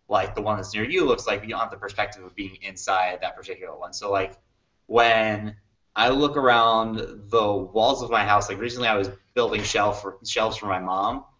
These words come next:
and I knew exactly how far apart I needed to drill the holes in the wall to hit the studs, because I knew behind the drywall there are studs that every sixteen inches apart there's another one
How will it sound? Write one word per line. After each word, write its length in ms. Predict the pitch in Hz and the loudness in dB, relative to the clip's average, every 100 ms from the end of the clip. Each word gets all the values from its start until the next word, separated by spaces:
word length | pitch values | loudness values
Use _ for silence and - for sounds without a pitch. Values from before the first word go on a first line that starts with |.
| _ _ - | _ _ -6
and 120 | 110 | -4
I 260 | 110 113 120 | 0 0 0
knew 800 | 120 120 123 123 117 117 - - - | -2 -2 2 2 4 2 -2 -14 -12
exactly 480 | 113 143 - 156 | -2 0 2 0
how 240 | - 131 131 | 2 2 2
far 400 | - 117 120 - | 4 4 4 4
apart 300 | 113 113 113 | 4 4 4
I 120 | 113 | 2
needed 380 | 110 110 107 104 - | 2 0 -2 -2 -4
to 400 | 107 101 101 101 - _ _ | -2 0 -2 -4 -16 _ _
drill 360 | 104 107 113 113 | -6 2 2 4
the 80 | 104 | 2
holes 300 | 113 120 135 | 2 2 2
in 60 | |
the 40 | 135 | 0
wall 280 | 135 151 151 | 4 4 2
to 100 | 104 | 0
hit 200 | 127 101 | -2 -2
the 80 | |
studs, 400 | 98 107 113 135 | -4 2 2 2
because 240 | 110 104 110 | -4 -2 0
I 80 | 110 | 0
knew 400 | 123 120 117 107 - _ - | 0 2 0 -2 -12 _ 0
behind 340 | 117 127 131 | 4 4 2
the 60 | 117 | 0
drywall 600 | 107 113 110 110 110 107 | 4 4 4 4 2 2
there 180 | 107 101 | 2 0
are 40 | |
studs 440 | 98 104 101 101 104 | 0 2 2 2 -4
that 120 | 95 | -2
every 260 | 110 107 | -2 -2
sixteen 380 | 104 107 - 107 | -4 -4 -6 -8
inches 220 | 101 101 | -6 -6
apart 440 | 98 - 98 92 - | -10 -2 0 0 -2
there's 220 | 98 98 | -4 -4
another 340 | 98 98 95 | -2 -2 -2
one 320 | 90 87 85 | -4 -6 -8